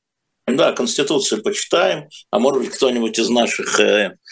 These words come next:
уважаемых, э, э, как это сказать, чатлан, чатлан,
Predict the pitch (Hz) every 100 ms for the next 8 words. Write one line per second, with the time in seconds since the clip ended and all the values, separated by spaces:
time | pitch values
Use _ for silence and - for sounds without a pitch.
0 | - - 107 117 117 123 117 110 101 -
1 | - 98 98 98 98 101 101 50 98 -
2 | _ _ - - - - 104 98 95 64
3 | 65 - _ - - - - - - -
4 | 98 - - - 117 117 113 156 196 180
5 | _ _ _ - _ _ - - 196 208
6 | 156 180